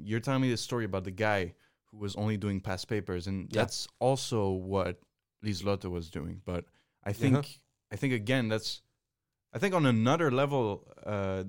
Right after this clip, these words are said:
Speaker 1: that's a difference that exists between people because, like, obviously the holy grail is understanding the concept,
Speaker 2: Yeah.
Speaker 1: right? And then you can apply it.
Speaker 2: Mm-hmm.
Speaker 1: But, um, the question is, how do you get it? And some people, um,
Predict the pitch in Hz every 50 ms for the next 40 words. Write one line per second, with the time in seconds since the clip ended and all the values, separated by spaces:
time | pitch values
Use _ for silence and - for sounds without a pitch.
0 | 85 - 113 110 113 120 - - 117 113 123 113 - 110 98 98 95 98 95 92
1 | - - 101 101 98 104 104 - - 107 95 - 101 92 - 101 95 95 90 87
2 | 95 - - 98 92 - - - _ - - _ _ _ _ _ _ _ 107 110
3 | 107 117 131 139 160 151 - - 160 139 110 98 - 143 139 131 127 110 98 110
4 | 104 107 113 131 147 156 156 - - 117 113 104 - - _ - 110 110 113 110
5 | 104 - - - 113 104 101 101 101 98 98 - - - 90 85 - - - -
6 | - _ - _ _ _ - 131 113 104 90 95 98 92 87 90 87 87 85 85
7 | 85 82 85 - - 95 85 - - 76 73 - - - _ 113 113 113 135 135
8 | 131 - _ - 95 95 92 92 95 92 92 92 92 - 98 - _ _ _ _
9 | _ _ _ _ _ _ _ _ _ _ _ _ - _ - 110 104 95 117 98
10 | - - 117 143 131 107 104 104 - - _ _ - - 110 104 104 101 98 95
11 | 95 117 104 92 87 - - - - 98 95 - - 135 131 139 131 143 135 120
12 | - 117 113 110 110 107 101 - _ _ _ _ _ _ _ _ _ - 92 92
13 | 90 90 90 87 87 85 85 - -